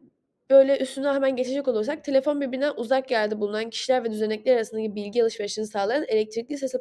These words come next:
verme aygıtıdır. Tabii şu anda bizim kullandığımız telefonlar daha çok akıllı telefon kategorisine giriyor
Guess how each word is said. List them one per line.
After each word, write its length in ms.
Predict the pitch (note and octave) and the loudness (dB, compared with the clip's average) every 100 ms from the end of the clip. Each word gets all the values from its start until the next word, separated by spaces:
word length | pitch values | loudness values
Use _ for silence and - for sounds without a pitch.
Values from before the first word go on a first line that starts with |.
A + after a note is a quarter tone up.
| - | -4
verme 260 | G#3 G3+ | -4 -2
aygıtıdır. 840 | G3 F3+ E3+ - G#3 E4 - - - | -4 -4 -6 -6 -2 -2 -2 -20 -6
Tabii 160 | D4+ D4+ | -2 0
şu 120 | E4 | 0
anda 180 | D#4+ C#4 | 0 -2
bizim 220 | C#4+ D#4+ | -4 -6
kullandığımız 600 | - B3 A#3+ A#3+ C4+ D#4 | -8 0 2 2 -2 -2
telefonlar 560 | C#4 A#3+ A3+ A3 D#4 D4 | 0 0 0 -2 -2 -2
daha 100 | D4 | -2
çok 140 | D#4+ - | -4 -6
akıllı 280 | - C4+ | -2 -2
telefon 380 | B3+ A3+ F#3+ F3 | 0 -2 -2 -4
kategorisine 600 | - F3+ E3+ F3 F#3 F#3+ | -6 -10 -8 -8 -10 -12
giriyor 600 | F#3+ F#3+ C#4 F4 - - | -8 0 0 0 -10 -20